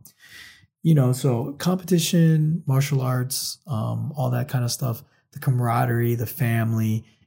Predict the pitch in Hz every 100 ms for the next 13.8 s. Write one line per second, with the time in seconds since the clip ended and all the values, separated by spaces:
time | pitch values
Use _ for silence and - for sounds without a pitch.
0 | - 117 110 117 143 147 123 120 113 113
1 | 120 117 113 110 117 110 107 - 123 117
2 | 107 - 123 - 113 110 - - _ _
3 | _ _ 139 113 107 104 101 - _ -
4 | - 175 160 135 131 131 143 139 107 107
5 | 117 120 113 - 123 117 113 107 107 135
6 | 143 123 110 107 107 - _ _ - 110
7 | 107 120 - 110 120 113 101 104 101 101
8 | - _ _ _ _ - 127 156 - -
9 | _ _ _ - 139 123 123 110 110 -
10 | - - - 135 123 117 110 107 107 110
11 | 110 110 110 107 110 110 - 110 107 -
12 | _ _ _ - 120 107 107 104 - -
13 | 123 104 113 110 101 104 - -